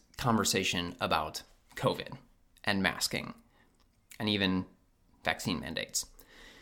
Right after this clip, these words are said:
And saying, "Oh, now liberals want to talk about this." Here's the thing.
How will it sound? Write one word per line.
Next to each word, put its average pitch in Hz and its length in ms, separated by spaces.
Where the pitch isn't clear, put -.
And 123 140
saying, 101 480
"Oh, 123 480
now 143 260
liberals 113 480
want 101 140
to 92 60
talk 90 200
about 85 280
this." - 340
Here's 143 240
the 123 60
thing. - 260